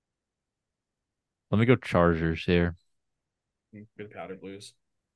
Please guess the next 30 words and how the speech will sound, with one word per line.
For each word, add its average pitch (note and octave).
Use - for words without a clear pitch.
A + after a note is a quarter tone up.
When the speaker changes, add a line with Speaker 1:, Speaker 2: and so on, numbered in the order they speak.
Speaker 1:
Th-, D3
Speaker 2:
Love G2+
Speaker 1:
so C3+
Speaker 2:
powder G#2
blues. G2+
Speaker 1:
their C3+
powder F3
blues C#3+
are A2
fire. C#3
Th-, -
there's A2+
a A2+
lot B2
of A#2+
yellow F2
for F#2
there E2+
for F2
me. E2
I -
don't, F#2+
don't F#2
love E2+
that. E2
Speaker 2:
That's, D#3+
uh, D3
yeah, C3
that's B2+
true. A#2+